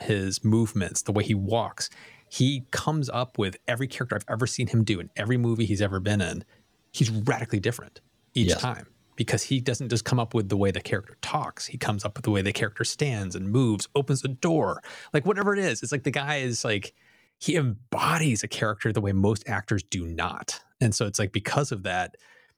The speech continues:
Speaker 1: he's instantly, like, unique, stands out. And for him, he's, like, the most alien creature on the ship. And yet we have other characters that are, like, literally a lizard man with, like, eyes that, like, <laughs> blink
Speaker 2: Yeah.
Speaker 1: sideways.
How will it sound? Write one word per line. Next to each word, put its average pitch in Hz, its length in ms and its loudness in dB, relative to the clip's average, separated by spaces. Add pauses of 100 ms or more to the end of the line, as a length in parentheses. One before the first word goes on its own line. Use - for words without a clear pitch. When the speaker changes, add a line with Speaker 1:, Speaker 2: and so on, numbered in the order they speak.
(140)
Speaker 1:
he's - 300 0
instantly, 120 540 -2
like, 90 440 0 (180)
unique, 107 720 2
stands 104 480 2
out. 90 380 -2 (120)
And 95 240 0
for - 140 -2
him, 104 300 -2
he's, 117 200 -2
like, 104 140 -4
the 110 80 2
most 113 240 0 (100)
alien 139 480 2
creature 120 540 -2
on 95 140 -4
the 113 80 4
ship. - 400 0 (880)
And 110 260 2
yet 104 260 0 (120)
we 123 120 6
have 117 100 0
other 127 180 0
characters 107 480 -2
that 110 100 -4
are, 104 100 0
like, 98 220 0
literally 127 380 2
a 107 40 0
lizard 110 360 4
man 87 240 -4
with, 85 140 -6
like, - 280 -6 (140)
eyes 101 380 0
that, 90 180 -6 (100)
like, 92 280 -4 (260)
<laughs> - 240 0
blink 190 180 2
Speaker 2:
Yeah. 90 220 6
Speaker 1:
sideways. 208 440 0